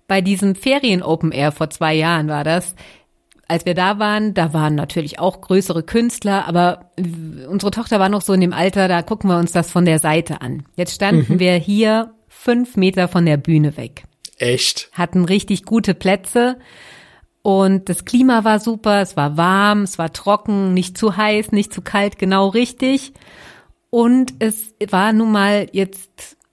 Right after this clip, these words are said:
Speaker 1: mit Mus-, mit Band und Co. auf der Bühne, m, Musik, die alle Altersklassen anspricht. Das heißt, da
Speaker 2: Mhm.
Speaker 1: waren Kinder,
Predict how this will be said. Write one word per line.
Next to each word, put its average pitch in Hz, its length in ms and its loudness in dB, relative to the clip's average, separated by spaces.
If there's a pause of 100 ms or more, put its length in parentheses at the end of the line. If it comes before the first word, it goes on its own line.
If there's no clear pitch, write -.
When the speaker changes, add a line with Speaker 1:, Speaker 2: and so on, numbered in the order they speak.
(140)
Speaker 1:
mit 214 360 -2
Mus-, 196 380 0
mit 196 300 -2
Band 202 280 0
und 214 140 -4
Co. 220 240 0
auf 196 160 -2
der 190 120 0
Bühne, 202 520 0 (640)
m, 190 600 2 (180)
Musik, 226 400 0
die 220 160 0
alle 208 200 2
Altersklassen 165 600 -2
anspricht. - 580 -10
Das 160 140 -8
heißt, 196 260 0
da 147 80 4
Speaker 2:
Mhm. 214 40 2
Speaker 1:
waren 165 180 2
Kinder, 277 480 0